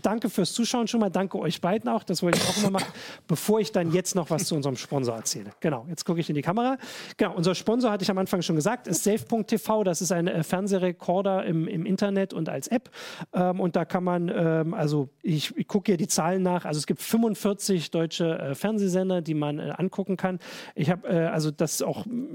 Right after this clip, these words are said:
so selbst, äh, mir mal angeguckt. Äh, also man kann tatsächlich einfach nicht nur das Alte sagen, irgendwie nimm heute Abend R T L zwei oder weiß ich nicht, was sagt man jetzt, lieber Z D F, nimm heute Abend Z D F um neunzehn Uhr auf,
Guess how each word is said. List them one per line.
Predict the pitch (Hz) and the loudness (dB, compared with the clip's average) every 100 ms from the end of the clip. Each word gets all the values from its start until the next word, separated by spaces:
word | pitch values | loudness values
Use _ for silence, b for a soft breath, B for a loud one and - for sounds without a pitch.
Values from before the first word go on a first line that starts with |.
| 233 | -2
so | 156 156 | 0 2
selbst, | 180 196 - - | 2 0 -6 0
äh, | 196 | 2
mir | 170 175 | 4 4
mal | 170 165 | 2 0
angeguckt. | 175 180 - 180 - | 2 0 0 -4 -2
Äh, | 208 160 160 | 0 0 0
also | 160 160 | 0 0
man | 160 | 0
kann | 180 180 | 0 0
tatsächlich | 175 160 180 170 196 | 0 2 2 2 -2
einfach | 160 170 | 0 2
nicht | 175 | 2
nur | 190 185 175 | 2 2 0
das | 165 170 | -2 -4
Alte | - 160 180 185 170 | 0 0 2 2 2
sagen, | 160 170 170 | 2 0 0
irgendwie | 175 165 147 170 | -2 -2 0 2
nimm | 170 175 | 2 2
heute | 160 165 160 | 0 0 -2
Abend | 160 165 | -2 -2
R | 170 | -2
T | 151 | 0
L | 160 156 | 0 -2
zwei | - - 151 147 175 175 | -4 -10 -4 -2 0 -2
oder | 143 143 | -4 -6
weiß | - - | -10 -10
ich | |
nicht, | 151 135 | -10 -10
was | - | -10
sagt | 165 160 | -10 -8
man | 165 151 | -8 -6
jetzt, | 147 - | -8 -6
lieber | 165 151 | -4 -2
Z | - 185 | -2 -2
D | |
F, | 196 190 202 | -2 -2 -2
nimm | 190 | 0
heute | 180 175 | 0 -2
Abend | 165 175 | -4 -4
Z | - 165 | -4 -4
D | 185 | -2
F | 175 | -4
um | 185 | -2
neunzehn | 170 165 - 180 | -2 -2 -2 -4
Uhr | 170 | 0
auf, | 165 | -2